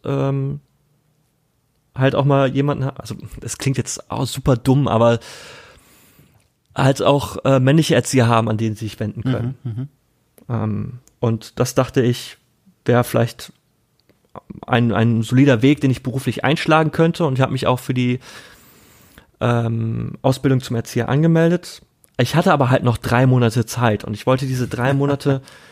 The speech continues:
Speaker 2: <laughs>
Speaker 1: ich wollte in diesen drei Monaten nicht faul sein. Das war ich schon vorher. Also nachdem ich mein Fachabi gemacht hab, hab ich auch einfach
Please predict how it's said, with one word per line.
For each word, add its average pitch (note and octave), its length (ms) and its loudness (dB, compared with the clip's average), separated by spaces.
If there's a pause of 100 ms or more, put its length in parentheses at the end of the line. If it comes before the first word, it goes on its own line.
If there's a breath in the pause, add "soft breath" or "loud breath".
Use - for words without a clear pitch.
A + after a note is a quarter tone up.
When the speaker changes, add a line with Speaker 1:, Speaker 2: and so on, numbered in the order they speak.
(260 loud breath)
Speaker 2:
<laughs> - 640 -12
Speaker 1:
ich - 140 -4
wollte D3 200 4
in C#3+ 80 4
diesen C3+ 220 4
drei A#2 220 4
Monaten C3+ 300 4
nicht A#2+ 200 -2
faul A#2+ 400 0
sein. G#2+ 500 -6
Das - 200 -12
war A#2 160 4
ich - 160 -4
schon B2 180 -2
vorher. A#2 480 -2
Also G#2+ 180 -2
nachdem A#2 300 0
ich B2 100 -6
mein A#2+ 220 0
Fachabi C3+ 420 0
gemacht A#2+ 320 -2
hab, B2+ 200 -2
hab - 120 -4
ich - 120 -6
auch - 140 -10
einfach B2 400 -4